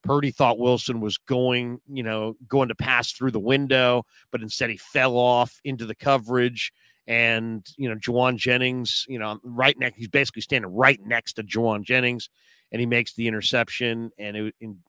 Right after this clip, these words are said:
deep in Niner territory, one play later, they score a touchdown. I mean, crushing, crushing, awful mistakes by Purdy. He has to own them. Um, he, he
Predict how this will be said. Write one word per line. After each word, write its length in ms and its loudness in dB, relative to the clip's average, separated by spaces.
deep 320 2
in 120 2
Niner 260 2
territory, 640 2
one 260 2
play 320 0
later, 480 -2
they 120 -8
score 260 -6
a 60 -10
touchdown. 680 -4
I 60 -6
mean, 160 0
crushing, 640 0
crushing, 840 -2
awful 800 4
mistakes 720 -2
by 200 -4
Purdy. 640 -4
He 140 -6
has 260 2
to 160 -6
own 320 4
them. 460 0
Um, 720 -2
he, 360 -10
he 360 -8